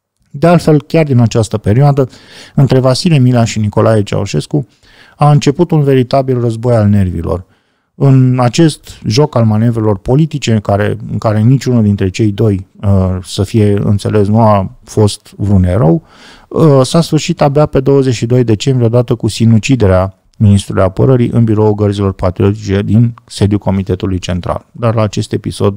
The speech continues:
despre el vom discuta, uh, mai încolo. Sigur, sinuciderea lui Milea a fost un gest tardiv,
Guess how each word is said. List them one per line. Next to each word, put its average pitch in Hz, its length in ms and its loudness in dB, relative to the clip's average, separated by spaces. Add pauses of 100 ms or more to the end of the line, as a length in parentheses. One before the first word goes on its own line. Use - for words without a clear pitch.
despre - 340 -6
el 101 220 2
vom 95 160 -6
discuta, 95 500 -4 (440)
uh, 95 320 0 (100)
mai 95 280 -2
încolo. - 400 -10 (760)
Sigur, 160 380 0 (220)
sinuciderea 131 600 0
lui 113 140 2
Milea 131 260 2
a 120 40 0
fost 131 260 -4
un 110 140 0
gest 107 220 -2
tardiv, 98 540 -2